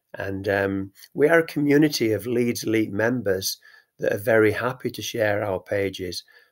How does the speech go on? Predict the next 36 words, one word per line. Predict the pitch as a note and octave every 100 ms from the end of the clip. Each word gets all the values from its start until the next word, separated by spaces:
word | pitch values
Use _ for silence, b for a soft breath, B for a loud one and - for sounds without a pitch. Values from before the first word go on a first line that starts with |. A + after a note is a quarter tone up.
| _
I've | - G#2+ G#2+ F#2+ - _ _ - -
had, | A#2+ - -
uh, | G2 G#2
numerous | G#2 A#2 A#2 A2 G#2
pages | - A#2 G#2 A#2
that | G#2 -
I've, | G2+ G2+ - b b b _ -
um, | G2 G2 G2 G2+ - -
I've | G2
contacted | - A#2+ G2+ G#2+ - G#2+
other | G#2 G#2
members | G2+ G#2 G2+ G2 G2+
for. | - G2+ G2+ G2 b b b _
Uh, | A2 G#2+
they | G#2+ G2+
very | F#2 G#2+ G2+
happily | G#2+ G#2+ G#2+ G2+
share | - G#2 G2
their | F#2+ G2
pages | G2 A2+ A2 G2 G2
with | F#2+
me. | G2+ G2+ G2 G2 B B B _ - -
I've | A2 A2
created | - A#2+ A2+ A2 G#2
my | G2+ G#2
own | G#2+ A2 G#2+
pages | - G#2+ G#2 G#2+ G#2+ G#2
that | - A2
I've | G#2 G2
shared | - A2 G#2 G2+
with | G2+ G2+ - B B B -
other | A2 G#2+
members | A2 G#2+ G2 G2 G2+
of | F#2+
my | G2 G2 F#2+
team | - G2+ G#2 G2+ G2+